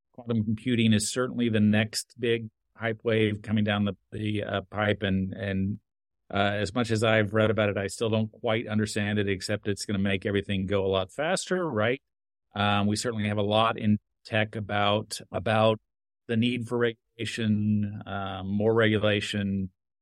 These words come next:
how that plays out, how that plays out in the U S. There's, uh, a lot of stuff in the tech, uh, category also about, uh, again, different tech hotspots around the world. In terms of the health and med tech track,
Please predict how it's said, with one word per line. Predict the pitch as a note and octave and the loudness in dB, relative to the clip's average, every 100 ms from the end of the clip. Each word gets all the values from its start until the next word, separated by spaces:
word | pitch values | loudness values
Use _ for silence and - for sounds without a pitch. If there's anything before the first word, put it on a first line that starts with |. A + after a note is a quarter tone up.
| _ - | _ -18
how | - A#2+ | -4 0
that | A2+ A2 | 2 0
plays | - A2+ G#2+ | -2 0 2
out, | G#2 G2 G#2+ | 2 0 0
how | G2 | -2
that | G2+ G2 | -4 -4
plays | G#2 G2 | -4 0
out | G2 F#2+ G2 - | 0 -2 -4 -8
in | F#2+ | -8
the | F#2 | -6
U | F#2 F#2+ | -4 0
S. | A2 C3 - - - - | 0 0 -2 -4 -4 -4
There's, | G#2 G#2 G2+ G2 G2 - - | 0 2 2 0 -4 -6 -6
uh, | G#2 G2 G2 - | -4 -2 -4 -6
a | G#2 | -4
lot | G#2 G#2+ A2 | -2 2 2
of | G#2 | 2
stuff | - A2 | -2 -2
in | A2 | -2
the | G2+ | -2
tech, | A2 G#2 - - | -2 -4 -8 -4
uh, | G#2 G2+ G2 - | -2 -2 -4 -8
category | - G#2 F#2+ G2 | -4 -4 -2 0
also | G2+ G#2 A2 | 0 0 0
about, | G2 G2 G2 G2+ _ _ _ A#2 | 0 2 2 -2 _ _ _ -8
uh, | G#2+ | -6
again, | G2+ G2+ G#2+ G2 F#2 | -6 0 2 2 2
different | G#2 G#2 G#2+ _ | 0 0 -2 _
tech | - A2+ | -6 -6
hotspots | - G#2 G2 - G2 G2 - | -2 -2 -2 -2 0 0 -2
around | F#2+ F#2+ F#2+ | -2 -2 -2
the | F#2 | -2
world. | G2+ G#2 F2+ - | 0 0 0 -4
In | G#2+ | -2
terms | C3+ A#2+ | 0 0
of | A#2+ | 0
the | A2+ A2 G#2+ - - | 2 2 2 -2 -6
health | C#3+ - | -6 0
and | G#2+ | 2
med | A#2+ B2+ | 2 2
tech | C#3+ C3+ - | -2 -4 -4
track, | C#3+ C3+ C3+ | -4 -2 -4